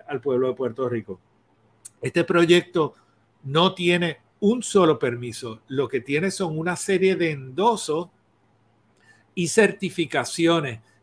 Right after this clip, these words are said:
que no valen nada si no van acompañadas de un permiso. Y la representación que está haciendo el señor Valdés es una representación fraudulenta.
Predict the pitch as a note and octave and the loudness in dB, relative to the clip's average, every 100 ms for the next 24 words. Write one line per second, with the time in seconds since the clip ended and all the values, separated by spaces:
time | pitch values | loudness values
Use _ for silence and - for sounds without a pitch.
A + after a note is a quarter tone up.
0 | _ - C#3+ D#3 D#3 F#3 F#3+ E3 D#3 D#3+ | _ -2 0 2 2 2 0 0 0 0
1 | F3 - _ - D3 C3 C3 _ C#3 C3+ | -2 -8 _ -8 -6 -6 -8 _ -4 -2
2 | D#3+ D#3+ E3 B2 B2+ C3 C#3+ D#3+ D3+ C#3+ | -2 -2 -4 -2 -2 0 0 0 -4 -4
3 | B2+ B2+ A#2+ D3 B2 B2 A#2+ - G#2 _ | -4 -4 -4 -4 -4 -8 -10 -10 -10 _
4 | _ _ G3+ G#3 G3 F#3 F#3+ G3+ G3 E3+ | _ _ -4 0 4 4 4 0 0 -4
5 | F3+ D3+ D#3 C#3+ F3 E3+ F3 - C3+ D3+ | -4 -6 -6 -4 -2 -2 -2 -6 -6 -6
6 | C#3+ E3 D#3 D#3 D#3 D#3+ - D#3 F3+ D#3 | -6 -2 -4 0 -2 -2 -4 -4 -4 -2
7 | D#3 D#3 E3 D3+ D3 D3 _ _ _ C3+ | -2 0 0 2 0 -2 _ _ _ -4
8 | C#3+ D3+ D#3 D#3 - D3+ - B2+ C3+ B2+ | -2 0 0 0 -2 -4 -4 -8 -6 -6
9 | - C#3 D3 D3+ _ _ - D#3 D3 C#3+ | -2 -2 -2 -6 _ _ -4 0 2 2
10 | C3 B2 - F#2+ | 0 -4 -10 -16